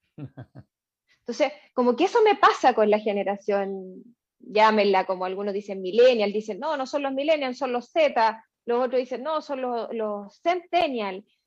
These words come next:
Speaker 2: Eh, bueno, hay una, hay una, una, una discrepancia de quién es quién y qué sé yo, pero es la sensación en lo personal que me pasa, como que se contradice mucho el discurso
Speaker 1: Pero
Speaker 2: en
Speaker 1: ¿sabes
Speaker 2: búsqueda
Speaker 1: qué?
Speaker 2: de esa empatía.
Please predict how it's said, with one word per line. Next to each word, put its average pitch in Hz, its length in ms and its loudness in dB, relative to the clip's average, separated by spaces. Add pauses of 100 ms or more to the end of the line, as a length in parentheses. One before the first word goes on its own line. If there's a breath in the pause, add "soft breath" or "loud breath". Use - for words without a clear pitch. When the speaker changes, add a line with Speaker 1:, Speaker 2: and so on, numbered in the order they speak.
Speaker 2:
Eh, 220 220 2
bueno, 202 280 0 (100)
hay 285 200 -2
una, 285 240 -4
hay 277 320 -6
una, 254 340 -8
una, 247 560 -2
una 240 280 -2
discrepancia 240 800 -2
de 226 140 -2
quién 254 220 -2
es 226 220 -10
quién 254 220 -4
y 226 60 -8
qué 226 120 -6
sé 247 140 -8
yo, 233 160 -4
pero 214 320 0
es 247 140 -2
la 294 120 -4
sensación 262 640 -6
en 311 120 -4
lo 269 80 -2
personal 277 440 -6
que 269 100 -8
me 247 120 -4
pasa, - 380 -2 (340)
como 220 240 -2
que 226 200 2
se 220 180 -4
contradice 226 640 -2
mucho 330 380 -4
el 269 140 -2
discurso 269 680 -10
Speaker 1:
Pero 139 180 -6
Speaker 2:
en - 40 -10
Speaker 1:
¿sabes 233 200 2
Speaker 2:
búsqueda 320 440 6
Speaker 1:
qué? 269 60 4
Speaker 2:
de 381 60 8
esa 330 200 2
empatía. 294 680 2